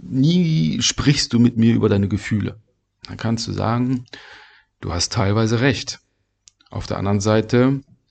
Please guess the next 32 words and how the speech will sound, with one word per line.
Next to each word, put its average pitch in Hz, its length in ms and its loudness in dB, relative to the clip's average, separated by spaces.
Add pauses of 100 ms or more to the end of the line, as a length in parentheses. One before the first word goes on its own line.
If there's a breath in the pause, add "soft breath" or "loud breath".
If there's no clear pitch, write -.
(200)
wenn 98 160 -4
es 92 160 -8
mir 92 140 -6
sehr, 95 220 -2
sehr 87 200 -4
wichtig 101 460 -6
ist 120 220 -2
und 95 160 -6
wenn 92 120 -6
ich 87 160 -10
merke, 95 440 -6
ich - 180 -18
muss 101 240 -2
etwas - 300 -8
sagen, 101 260 -4
dann 120 120 0
sage 107 260 -4
ich 92 100 -10
auch - 80 -14
etwas.“ - 460 -18 (400)
Also 95 180 -6
es 98 80 -4
ist 104 60 -6
halt, - 380 -6
ne, 160 120 2
so 107 200 -2
kannst 123 280 0
du 113 40 0
es 110 100 -4
ein 113 80 0
bisschen 120 240 -2
aushebeln. - 760 -6